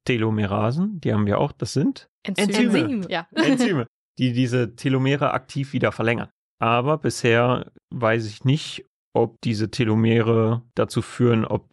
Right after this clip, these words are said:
Speaker 1: die Klone dann tatsächlich wieder so altern wie der nicht geklonte Organismus.
Speaker 2: Also kann
Speaker 1: Die
Speaker 2: man
Speaker 1: Wissenschaft ist da noch nicht, soweit wie ich weiß, ist da noch nicht am Ende angelangt, weil es gibt wohl nicht nur die Telomerasen und es gibt wohl nicht nur die Telomere.
Speaker 2: Okay.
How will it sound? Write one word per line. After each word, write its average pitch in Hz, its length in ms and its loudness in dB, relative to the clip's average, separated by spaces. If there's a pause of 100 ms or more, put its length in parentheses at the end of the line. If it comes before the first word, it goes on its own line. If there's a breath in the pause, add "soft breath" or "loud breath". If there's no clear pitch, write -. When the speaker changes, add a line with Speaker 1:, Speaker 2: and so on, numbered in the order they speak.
(140)
Speaker 1:
die 104 200 -2
Klone 117 460 2
dann 104 400 2 (240)
tatsächlich 110 600 -2
wieder 107 420 0
so 110 220 -2
altern 107 440 0
wie 104 480 -4
der 110 100 0
nicht 110 240 0
geklonte - 420 -8
Organismus. - 580 -10 (120)
Speaker 2:
Also 220 160 -8
kann - 80 -2
Speaker 1:
Die 139 60 4
Speaker 2:
man 131 80 2
Speaker 1:
Wissenschaft 143 440 0
ist - 200 -4
da 120 100 2
noch 120 140 0
nicht, 127 380 -2 (180)
soweit 110 400 -2
wie - 80 0
ich 104 180 -4
weiß, 113 380 0
ist - 260 -8
da 113 60 2
noch 107 140 2
nicht 104 180 0
am - 100 0
Ende 110 260 2
angelangt, 139 640 0 (240)
weil 113 240 2
es 101 120 -4
gibt - 220 -6
wohl 110 120 0
nicht 101 180 0
nur 117 120 2
die 107 140 -2
Telomerasen 113 680 2
und - 120 -2
es - 140 -6
gibt 110 160 -2
wohl 107 120 2
nicht 107 200 -2
nur 117 160 2
die 107 120 -4
Telomere. 107 520 -4 (360)
Speaker 2:
Okay. 175 400 -8